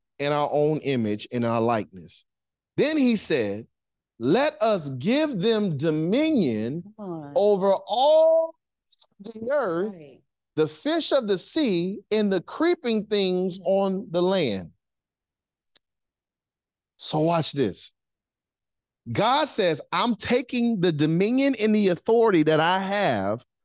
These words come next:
Speaker 1: over this place, and I'm giving it to man."
Speaker 2: My God.
Speaker 1: Giving it to man. So for, for me to say that God has dominion over this place,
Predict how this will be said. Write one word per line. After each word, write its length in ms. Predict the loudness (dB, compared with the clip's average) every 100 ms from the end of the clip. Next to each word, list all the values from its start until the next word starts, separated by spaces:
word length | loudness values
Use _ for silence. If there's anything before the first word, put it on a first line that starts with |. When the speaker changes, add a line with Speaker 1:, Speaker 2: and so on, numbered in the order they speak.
| _ 0
Speaker 1:
over 300 | 2 2 2
this 260 | 0 -2 -6
place, 600 | -6 -6 -6 -10 -16 -18 _ _ _ _ _ _ _ _ -4
and 160 | -2
I'm 160 | -2 0
giving 300 | 0 0 0
it 140 | -2
to 120 | -2
man." 460 | -2 -2 -4 -10 -16 _ _ _ _ _ _ _ _ _ _ _ _ _ _ _ _ _ _ _ _ _ _ _ _ _
Speaker 2:
My 200 | -16 -14
God. 240 | -14 -12 -4
Speaker 1:
Giving 240 | -2 0
it 80 | 0
to 100 | 0
man. 300 | 0 -2 -8 _ -20 -20 _ -6
So 320 | 0 0 0
for, 320 | 0 0 0 -2
for 100 | 0
me 220 | 2 2
to 100 | 0
say 560 | 0 0 0 -2 -4 -8 _ _ _ _ _ _ _ _ _ -2
that 400 | 0 0 -2 -4
God 400 | 0 2 2 2
has 280 | 2 0 0
dominion 440 | 0 2 2 2
over 200 | 0 0
this 160 | -4 -6
place, 500 | -6 -6 -6 -12